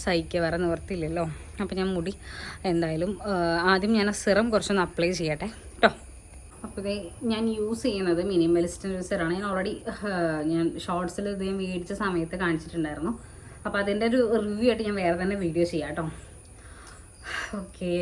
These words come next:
ഓക്കെ, ഓക്കെ, ഓക്കെ. അപ്പോൾ ദേ ഞാനിതേ കണ്ടോ ഇത്ര എടുത്തിട്ടുണ്ട്. ഇങ്ങനെ കുറച്ചെടുത്ത് നന്നായിട്ടൊന്ന്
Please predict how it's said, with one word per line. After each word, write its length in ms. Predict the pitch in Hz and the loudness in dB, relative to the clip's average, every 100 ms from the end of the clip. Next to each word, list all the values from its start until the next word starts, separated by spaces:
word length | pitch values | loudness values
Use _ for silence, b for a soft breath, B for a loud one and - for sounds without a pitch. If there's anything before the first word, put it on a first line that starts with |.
| 180 | 0
ഓക്കെ, 200 | 170 - 127 | -2 -8 -10
ഓക്കെ, 200 | - - 135 | -10 -12 -14
ഓക്കെ. 140 | - 160 | -12 -8
അപ്പോൾ 120 | 175 | -4
ദേ 60 | 170 190 - 208 | -4 -4 -6 -4
ഞാനിതേ 300 | 190 190 185 214 208 | -2 -2 -4 -6 -4
കണ്ടോ 160 | 165 165 - B B B B 190 | -4 -6 -12 B B B B -8
ഇത്ര 160 | 190 202 | 0 0
എടുത്തിട്ടുണ്ട്. 520 | 170 175 180 175 156 190 - - - - - - - - - - - - - - - - - - - - - - - - - - - - - - - - - - - - - - - - - - B B B B | 0 -2 -2 0 0 0 -2 -4 -8 -14 -16 -18 -18 -20 -20 -20 -20 -20 -20 -20 -20 -20 -20 -20 -20 -20 -20 -20 -20 -20 -20 -18 -18 -20 -20 -20 -20 -20 -20 -20 -20 -20 -20 -20 -20 -18 -18 -18 B B B B
ഇങ്ങനെ 180 | 233 233 | -4 -2
കുറച്ചെടുത്ത് 580 | 226 226 - 220 202 254 269 - - - | -2 -2 0 0 0 -2 -2 -6 -16 -10
നന്നായിട്ടൊന്ന് 600 | 208 202 196 208 226 214 | -6 -4 -6 -4 -4 -4